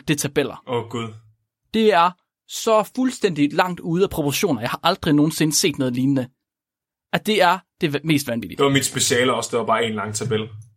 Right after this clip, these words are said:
Speaker 1: Fuldstændig sindssygt, Flemming, at du kan finde på det.
Speaker 2: Så
Speaker 1: Jeg
Speaker 2: behøver jeg
Speaker 1: skammer
Speaker 2: ikke
Speaker 1: mig
Speaker 2: skrive
Speaker 1: over
Speaker 2: noget.
Speaker 1: det. <laughs> Så i de her tabeller her, det er jo dem, der er interessante for mange af de andre psykologer. Det er der, de har indsamlet al information. Og de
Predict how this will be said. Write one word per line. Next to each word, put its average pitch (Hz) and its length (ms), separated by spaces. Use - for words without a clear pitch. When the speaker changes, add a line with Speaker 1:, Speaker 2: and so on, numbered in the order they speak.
Speaker 1:
Fuldstændig 160 500
sindssygt, 135 280
Flemming, 127 260
at - 120
du 135 40
kan 120 100
finde 120 120
på 131 140
det. 120 160
Speaker 2:
Så 123 60
Speaker 1:
Jeg 127 80
Speaker 2:
behøver 131 100
jeg 127 60
Speaker 1:
skammer 147 80
Speaker 2:
ikke - 20
Speaker 1:
mig 127 100
Speaker 2:
skrive 127 80
Speaker 1:
over 113 120
Speaker 2:
noget. 117 120
Speaker 1:
det. - 80
<laughs> - 0
Så 233 160
i 247 80
de 247 80
her 247 80
tabeller 175 320
her, 123 100
det 127 80
er 175 40
jo 175 40
dem, 190 140
der 202 80
er 175 40
interessante 165 440
for 143 100
mange 131 160
af - 40
de 120 60
andre 127 160
psykologer. 160 460
Det 214 120
er - 40
der, 208 40
de 190 80
har 190 60
indsamlet 127 540
al 156 200
information. 120 500
Og 147 140
de 196 180